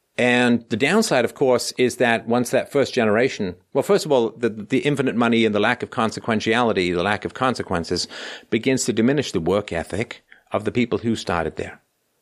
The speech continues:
right? They get a little lazy, they get a little sloppy. And then the next generation of people who come in have never had any exposure to the free market. They go straight into a government cushy job.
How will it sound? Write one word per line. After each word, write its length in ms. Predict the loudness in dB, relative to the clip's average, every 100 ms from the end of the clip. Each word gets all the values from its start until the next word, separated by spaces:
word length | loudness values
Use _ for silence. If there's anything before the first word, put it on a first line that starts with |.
| _ _ _ _ _ _ _
right? 240 | -4 -2
They 100 | -4
get 180 | 0 0
a 40 |
little 180 | 2 2
lazy, 320 | 2 2 0
they 140 | -2 0
get 120 | 0
a 40 |
little 160 | 2 0
sloppy. 440 | 0 -2 0 -2
And 140 | 2 2
then 80 | 2
the 80 |
next 240 | 2 0 -2
generation 480 | -2 0 -2 -2 -4
of 80 |
people 280 | -4 -2 0
who 100 | -2
come 240 | -2 -2 0
in 160 | -2 -6 -6
have 140 | -2
never 340 | 2 2 0
had 200 | -2 0
any 140 | 0 -2
exposure 420 | -2 0 0 0
to 100 | -4
the 100 | -4
free 200 | -2 0
market. 380 | 2 0 -2 -2
They 120 | -2
go 140 | 0
straight 320 | -4 -2 0 0
into 220 | -2 -2
a 40 |
government 380 | 0 -2 -4 -10 -16 -20 _ _ _ _ _ _
cushy 300 | -4 -2 -2
job. 440 | -2 0 -2 -4